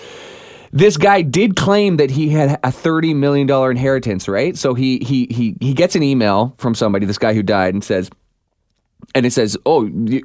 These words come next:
I'm a lawyer representing a family member. You've, uh, you're gonna receive thirty million dollars." So he goes,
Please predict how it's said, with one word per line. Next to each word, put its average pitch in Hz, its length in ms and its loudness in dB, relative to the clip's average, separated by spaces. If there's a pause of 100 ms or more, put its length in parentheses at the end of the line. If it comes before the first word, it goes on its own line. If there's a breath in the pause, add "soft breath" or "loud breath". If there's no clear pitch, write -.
I'm 123 240 0
a - 40 4
lawyer 131 340 2
representing 123 500 0
a 117 40 -2
family 113 320 0
member. 110 340 0
You've, 107 480 -2
uh, 98 440 0
you're 113 140 -2
gonna 117 140 0
receive 113 300 -2
thirty 120 220 0
million 113 220 2
dollars." 107 260 2
So 110 140 -2
he 143 140 -2
goes, 120 280 0